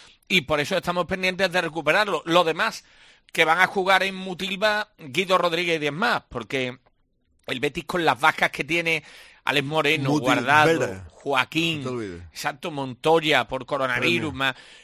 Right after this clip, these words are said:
Speaker 1: eh, Ca-, Canales, que acabó muy cansado, tiene que jugar Guido Rodríguez, que está sancionado para Huesca, va a recomponer el equipo Pellegrini para intentar, en la medida de la posible, darle descanso a algunos, a algunos jugadores y,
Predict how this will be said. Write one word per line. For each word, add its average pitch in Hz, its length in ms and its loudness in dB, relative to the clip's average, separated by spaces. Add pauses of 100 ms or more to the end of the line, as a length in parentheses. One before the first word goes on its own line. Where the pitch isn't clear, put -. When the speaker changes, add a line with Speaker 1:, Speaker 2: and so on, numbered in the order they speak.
Speaker 1:
eh, 139 260 -6
Ca-, 139 280 0
Canales, 151 420 4
que 175 240 4
acabó 151 320 2
muy 170 160 -6
cansado, 170 600 2
tiene 180 340 2
que 180 100 4
jugar 165 300 4
Guido 170 260 0
Rodríguez, 160 420 -2
que 143 120 -6
está 151 240 0
sancionado 151 640 -2
para 151 160 0
Huesca, 185 500 -2 (420)
va 127 200 4
a 160 40 4
recomponer 160 760 -2
el 165 120 4
equipo 151 380 -4
Pellegrini 165 540 -2
para 143 260 2
intentar, 139 720 -2
en 165 240 2
la 147 140 2
medida 160 500 -4
de 131 100 -6
la 127 160 -4
posible, 220 520 -6 (360)
darle 165 420 2
descanso 170 440 -2
a - 20 2
algunos, 165 560 -2
a - 60 -4
algunos 147 320 -2
jugadores 175 580 0
y, 143 180 -2